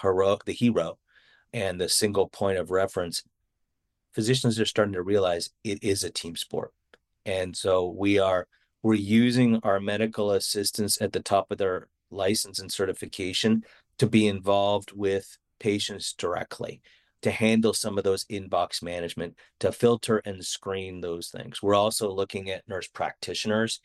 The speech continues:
and how that fits within our model. And it might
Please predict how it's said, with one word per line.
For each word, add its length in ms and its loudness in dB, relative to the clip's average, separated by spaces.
and 120 -6
how 240 2
that 200 -2
fits 240 -6
within 260 -6
our 140 -2
model. 460 -2
And 120 2
it 40 2
might 300 0